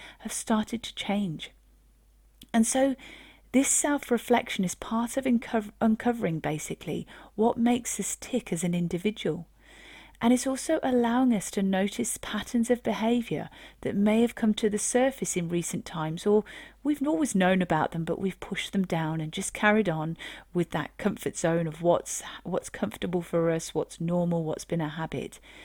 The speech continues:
And things have shifted in recent times, which has made us stop and think about what we're actually doing. So what I'd like us just to consider is I've got a few questions and, um,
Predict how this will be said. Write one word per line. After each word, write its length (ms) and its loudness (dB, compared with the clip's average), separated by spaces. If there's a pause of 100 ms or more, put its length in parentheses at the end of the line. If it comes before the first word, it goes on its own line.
(300)
And 140 -2
things 220 2
have 100 -2
shifted 480 0
in 100 -2
recent 380 -4
times, 400 -6
which 180 -6
has 100 -8
made 220 -4
us 80 -6
stop 420 -4 (480)
and 160 -6
think 220 -4
about 400 -4
what 180 -4
we're 140 -4
actually 320 -6
doing. 440 -4 (1120)
So 420 0 (760)
what 220 4
I'd 100 -2
like 240 -2
us 140 -2
just 220 -4
to 80 -2
consider 520 0
is 140 -2
I've 100 -8
got 160 -2
a 60 -2
few 240 0
questions 800 -4
and, 340 -4
um, 300 -2